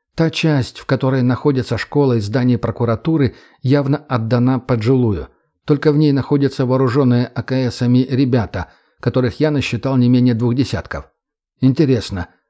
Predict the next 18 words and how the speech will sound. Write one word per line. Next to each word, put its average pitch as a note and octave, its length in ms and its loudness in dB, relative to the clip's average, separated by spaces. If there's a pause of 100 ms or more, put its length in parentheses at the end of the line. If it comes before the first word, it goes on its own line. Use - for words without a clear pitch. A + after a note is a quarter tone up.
(120)
что - 240 -2
происходит D#3 520 0
во C#3 80 -2
второй C#3 300 0
половине, B2+ 640 2 (400)
если C3 260 -2
в C3 40 2
ней, C3+ 160 4
кроме B2 280 0
здания A#2+ 360 0
хлебзавода A#2 720 0 (180)
и B2+ 80 0
двух B2 260 0
многоэтажек A2+ 760 0
возле A2+ 240 0
К A#2+ 140 -2
П - 140 -2
П, F#2+ 300 -4